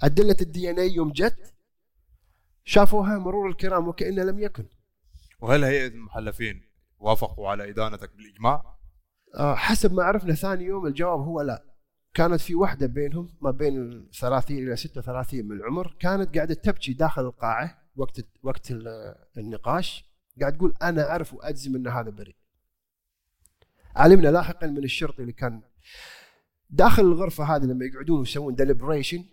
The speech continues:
Speaker 1: لازم في شرطي داخل. Just in case هذا يعصب يحذف هذه، هذه يعصب تبي تطق هذا.
Speaker 2: مم.
Speaker 1: اللي يصير النقاش حاد، هذا يقول بريء، هذا يقول مذنب.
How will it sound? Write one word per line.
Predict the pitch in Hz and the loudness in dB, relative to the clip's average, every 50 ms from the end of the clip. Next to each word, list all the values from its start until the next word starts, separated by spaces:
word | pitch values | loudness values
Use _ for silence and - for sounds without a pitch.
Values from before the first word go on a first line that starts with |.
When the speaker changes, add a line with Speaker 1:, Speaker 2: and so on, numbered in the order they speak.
| _ - | _ 0
Speaker 1:
لازم | 160 180 190 190 175 160 | 4 4 6 6 4 2
في | - 160 | 0 -4
شرطي | 147 - 175 147 - - 120 | -2 -2 -4 -4 -4 -8 -10
داخل. | 110 123 107 - - 104 - - 160 | -8 -8 -8 -8 -10 -16 -12 0 4
Just | 196 262 - | 6 8 8
in | - 202 190 | 6 4 0
case | - - 196 170 - 165 | -2 0 2 4 4 4
هذا | 175 165 160 | 4 4 2
يعصب | 139 135 170 165 - - 156 139 | 2 0 -2 -4 -6 -6 -6 -6
يحذف | 139 - - 147 135 120 - - | -4 -2 -4 -4 -4 -6 -4 -2
هذه، | 180 190 196 185 185 185 160 151 160 | 0 2 4 4 4 2 2 0 0
هذه | 156 156 | -2 -2
يعصب | - - - - - - - 160 127 | -4 -2 -2 0 0 0 -2 -4 -6
تبي | 147 131 131 | -8 -8 -10
تطق | - _ - 127 - | -10 _ -10 -6 -2
هذا. | 156 180 185 180 165 170 156 | 0 2 2 2 2 0 -2
Speaker 2:
مم. | - - - 123 123 - - 123 131 | -6 -14 -18 -20 -20 -20 -20 -16 -8
Speaker 1:
اللي | 170 190 202 | 0 4 6
يصير | 202 202 240 214 | 6 6 6 2
النقاش | 214 220 220 - 262 240 208 - | 0 -2 -2 0 2 2 2 0
حاد، | - - 247 190 127 - 135 | 0 0 0 0 0 0 0
هذا | 160 170 175 | 0 0 0
يقول | 170 175 175 | 0 0 0
بريء، | 156 165 196 214 196 180 | 0 2 2 2 2 0
هذا | 180 185 175 | -2 -2 -4
يقول | 175 170 190 190 | -4 -4 -4 -2
مذنب. | 190 196 151 120 107 90 | 0 0 0 0 -2 -6